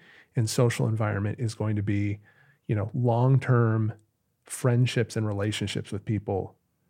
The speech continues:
you know, remotely who they're, they're likely not to meet face to face.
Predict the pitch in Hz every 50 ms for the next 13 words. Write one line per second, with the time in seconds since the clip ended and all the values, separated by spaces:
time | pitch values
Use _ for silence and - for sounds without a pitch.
0 | _ _ _ _ _ _ - 117 104 98 92 92 - - 117 110 104 101 101 104
1 | 104 - 110 104 98 - 110 101 104 104 101 95 - - 113 107 98 98 104 101
2 | 98 - 98 92 90 - _ _ _ _ _ - 117 101 92 98 - 104 101 98
3 | 87 - - 104 90 - - - - - 92 - - - -